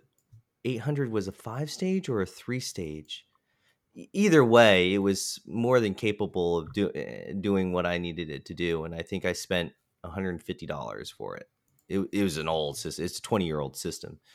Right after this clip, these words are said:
But, uh, the only thing, the big difference between the, the old ones and the new ones, technology hasn't really changed, is the old one was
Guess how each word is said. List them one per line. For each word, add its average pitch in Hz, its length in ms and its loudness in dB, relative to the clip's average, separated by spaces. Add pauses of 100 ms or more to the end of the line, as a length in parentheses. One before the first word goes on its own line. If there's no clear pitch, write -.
(600)
But, 90 320 4
uh, 104 160 4
the 110 200 6
only 131 240 8
thing, 117 300 2
the 104 60 -2
big 131 220 4
difference 139 320 2
between 127 280 0
the, 101 280 2
the 107 120 2
old 117 200 6
ones 139 240 0
and 107 100 -2
the 101 60 2
new 104 160 0
ones, 143 320 -6
technology 139 520 2
hasn't 139 220 -2
really 135 160 -6
changed, 87 460 -4 (500)
is - 360 -4 (280)
the 92 280 2 (260)
old 104 320 6
one 87 260 0
was 73 220 -6